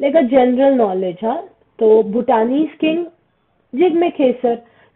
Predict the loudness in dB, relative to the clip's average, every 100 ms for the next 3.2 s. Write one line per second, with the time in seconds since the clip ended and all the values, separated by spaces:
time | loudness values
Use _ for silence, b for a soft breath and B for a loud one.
0 | _ 0 2 2 0 2 2 0 -4 -4
1 | -6 -4 -6 -6 -2 0 0 -2 -4 -6
2 | -4 -6 -2 -4 -2 -2 -2 -2 -6 -4
3 | -4 -4